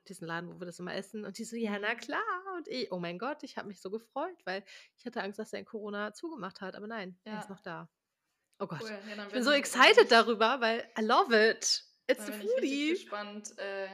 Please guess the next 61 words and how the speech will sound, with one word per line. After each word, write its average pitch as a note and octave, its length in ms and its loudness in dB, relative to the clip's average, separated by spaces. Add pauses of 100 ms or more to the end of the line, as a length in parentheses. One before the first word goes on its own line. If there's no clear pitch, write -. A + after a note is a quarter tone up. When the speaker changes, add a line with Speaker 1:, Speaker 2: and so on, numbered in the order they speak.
(100)
Speaker 2:
was F#3+ 260 -14
du, F#3 100 -14 (320)
was - 160 -20
du F3+ 100 -18
berichten F3+ 480 -20
wirst F3 440 -16 (440)
von F3+ 180 -20
deinem, F3 460 -16 (440)
von - 100 -20
deiner E3+ 220 -18
Berlin F3 400 -16
Week F3 180 -18
dann, - 240 -20
wenn - 140 -20
du F3 100 -20
da - 220 -20
Speaker 1:
Oh - 20 -
Speaker 2:
warst. - 120 -16
Speaker 1:
Gott, - 280 -20 (160)
ich, - 180 -18
ich - 160 -18
werd's G#3 200 -14
lieben. E4 260 -10 (680)
Ich - 120 -14
werd's D4 260 -8
Speaker 2:
Richtig B3 220 -10
Speaker 1:
einfach - 40 -20
Speaker 2:
cool. A3+ 60 -6
Speaker 1:
lieben. F3+ 220 -8 (500)
Ja, F#3 180 -2 (140)
auf A3+ 80 -4
jeden D#4+ 100 -2
Fall, D#4+ 140 2
mir C4+ 100 -2
geht's A#3 180 -4
sehr G3+ 120 -2
gut. C4+ 200 -8
Ich - 80 -10
hatte A3+ 140 -6
heute G3 140 -6
einen F#3+ 120 -6
sehr, B3+ 420 -2 (1200)
ah, - 60 -12 (500)
ich - 160 -18
möchte - 200 -20
gar F3 160 -16
nicht - 180 -18
langweilig F#3 500 -16
sagen, F#3+ 220 -14
aber F#3+ 80 -12
ich - 60 -20
hatte G3 140 -16
einen F#3 100 -12
sehr G3+ 120 -6
langweiligen F#3+ 460 -10
Tag F#3+ 180 -18
auf - 120 -20
der - 140 -10
Arbeit G#3 200 -14
hinter A3+ 220 -14
mir. A#3+ 220 -10